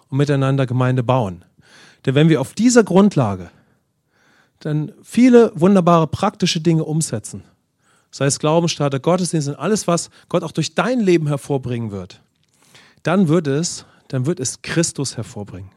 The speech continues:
Amen. Dann wird es Christus hervorbringen und Gott wird verherrlicht werden und es wird eine, eine starke Perspektive haben. Das wäre mir das Wichtigste, darin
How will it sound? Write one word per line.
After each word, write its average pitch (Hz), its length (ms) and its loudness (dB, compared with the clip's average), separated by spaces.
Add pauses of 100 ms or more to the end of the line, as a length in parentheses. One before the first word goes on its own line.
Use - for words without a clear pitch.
Amen. 135 360 -4 (640)
Dann 131 160 0
wird 143 160 0
es - 240 -8
Christus - 560 -4
hervorbringen 123 640 -4 (460)
und 127 80 -6
Gott 147 200 -2
wird 143 120 -2
verherrlicht 135 480 -4
werden 120 280 -4
und - 380 -18
es 123 120 -6
wird 143 140 -6
eine, 123 320 -4 (140)
eine 117 160 -4
starke 143 400 -4
Perspektive 117 720 -10
haben. 95 200 -16 (580)
Das - 220 0
wäre 160 120 4
mir 151 100 4
das 139 200 -4
Wichtigste, 139 400 -4
darin 170 480 -2